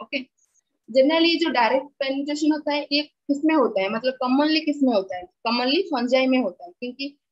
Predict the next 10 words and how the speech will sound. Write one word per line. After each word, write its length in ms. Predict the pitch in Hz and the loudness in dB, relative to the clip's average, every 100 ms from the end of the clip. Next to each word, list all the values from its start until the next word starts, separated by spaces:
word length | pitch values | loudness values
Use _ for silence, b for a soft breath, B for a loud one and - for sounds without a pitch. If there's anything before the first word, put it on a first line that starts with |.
| _ 254 | _ -2
mainly 280 | 285 302 | 0 0
fungi 460 | 349 285 254 269 277 | 0 -2 0 0 0
ही 160 | 294 285 | -2 0
तो 180 | 294 | 0
Aspergillus 760 | 277 247 262 262 269 277 285 285 | 0 0 -6 -4 -4 -2 -2 -2
formation 420 | 277 269 285 285 | -6 -6 -6 -6
करता 320 | 277 254 233 | -4 -6 -6
है 120 | 226 269 | -6 -4
ना 60 | |
पेनिट्रेशन 580 | 359 285 269 233 - | -2 -2 -2 -10 -14